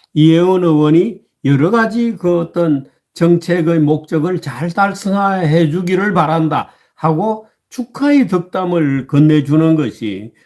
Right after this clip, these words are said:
국힘당이 오히려 지금 해야 될 일입니다. 주진우가 빈정거리고 비아냥거리는 이런 언사를 마음대로 지금 구사하고 있다는 것 자체가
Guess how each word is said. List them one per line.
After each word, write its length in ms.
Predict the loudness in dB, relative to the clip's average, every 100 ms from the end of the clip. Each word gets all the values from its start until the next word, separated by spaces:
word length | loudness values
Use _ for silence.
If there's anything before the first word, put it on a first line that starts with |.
| _
국힘당이 640 | -6 -6 -4 -2 0 2 2
오히려 520 | 0 2 2 0 -2
지금 380 | -6 0 2 2
해야 320 | 2 0 -2
될 240 | -2 -2
일입니다. 560 | -2 -2 -4 -6 -12 _ _ _ -6
주진우가 720 | -4 0 -2 -2 -6 -10 -14 _
빈정거리고 960 | 4 4 6 4 4 2 -2 -6 -16 _ _ 0
비아냥거리는 1000 | 2 4 2 2 4 4 4 4 4 2
이런 300 | 0 -2 -2
언사를 760 | -2 -6 -4 -2 -2 -2 -6 -10 -20 -20 _
마음대로 680 | -2 2 2 4 4 2 0
지금 340 | 0 2 0
구사하고 500 | 0 -2 -2 0 0
있다는 400 | -2 -2 -6 -6
것 140 | -6 -4
자체가 560 | -6 -4 -6 -8 -10